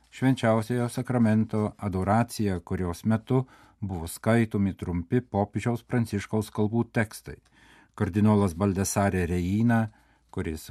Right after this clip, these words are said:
vadovavo adoracijai, priešais išstatytą Švenčiausiąjį Sakramentą, patikino,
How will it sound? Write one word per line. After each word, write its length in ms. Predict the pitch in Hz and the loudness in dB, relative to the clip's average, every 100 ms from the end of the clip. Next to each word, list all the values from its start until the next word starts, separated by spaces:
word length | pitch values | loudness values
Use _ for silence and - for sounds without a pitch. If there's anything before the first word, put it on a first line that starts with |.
| - | -10
vadovavo 680 | 85 90 101 107 107 107 - | -6 0 4 4 4 -2 -6
adoracijai, 840 | 104 104 107 107 104 - 107 101 98 _ - _ | -6 -2 0 0 0 -4 -4 -4 -6 _ -20 _
priešais 580 | - 123 123 - 101 92 - | 0 2 2 2 -2 -2 -4
išstatytą 960 | 113 - - 95 - 117 110 92 69 - | -6 -6 -8 -8 0 0 0 -4 -6 -12
Švenčiausiąjį 960 | - 101 92 - 113 107 - 92 85 | -6 -2 -2 0 2 2 -2 -6 -8
Sakramentą, 720 | - 87 92 95 107 104 95 | -8 -6 -4 0 2 2 0
patikino, 640 | - 110 - 117 113 110 | -8 -6 -4 0 4 4